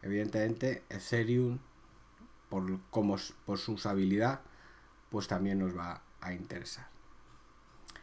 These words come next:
O sea, pérdida de pre-, preponderancia del Bitcoin, moneda sorpresa, que no sabemos cuál es. Este año, pues claramente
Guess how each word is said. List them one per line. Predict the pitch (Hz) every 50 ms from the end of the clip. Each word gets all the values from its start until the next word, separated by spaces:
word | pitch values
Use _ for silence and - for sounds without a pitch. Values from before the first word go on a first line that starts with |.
| - - - - - -
O | -
sea, | 123 117 110 -
pérdida | 147 143 143 143 139 131 127
de | 123
pre-, | 123 117 117 113
preponderancia | 95 - - 117 113 98 113 113 107 113 107 107 110 - 113 110
del | 107 104 107
Bitcoin, | 120 156 160 160 - - 175 185 190 196 196 - - -
moneda | - 110 104 104 107 117 113 113 113
sorpresa, | - - 107 98 95 135 156 165 - - 202 202
que | 180 113
no | 98 95
sabemos | - - 95 95 95 92 92 92 -
cuál | - - 95 104 139
es. | 185 247 269 - - - - - - 160
Este | 120 - - 101
año, | 95 92 90 87 85 80 76 - - - - - - - - - - - - - - - - - - - - - - - - -
pues | - 98 95 95
claramente | - 107 104 101 98 95 101 101 98 - - 98 92 92 95